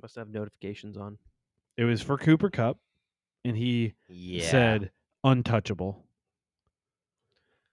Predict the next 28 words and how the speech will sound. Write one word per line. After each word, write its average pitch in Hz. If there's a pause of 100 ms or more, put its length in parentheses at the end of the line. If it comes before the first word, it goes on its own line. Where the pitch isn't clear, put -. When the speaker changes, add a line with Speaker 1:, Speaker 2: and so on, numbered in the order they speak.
(140)
Speaker 3:
Yeah, 202 (160)
well, 165
fair. 180 (120)
Speaker 2:
Well, 143
I, 143
to 151
which 143
I 143
would 170 (160)
reply, 117 (960)
"No 135
one's 151
untouchable." 104
Speaker 1:
Yeah, 110
I 107
would 107
say 107
that 71
as -
well. - (160)
Speaker 2:
Yeah. 120 (720)
Speaker 3:
Sometimes 156
there's 131
Speaker 2:
I 330
offered 285
quite 302
a 262
bit. 233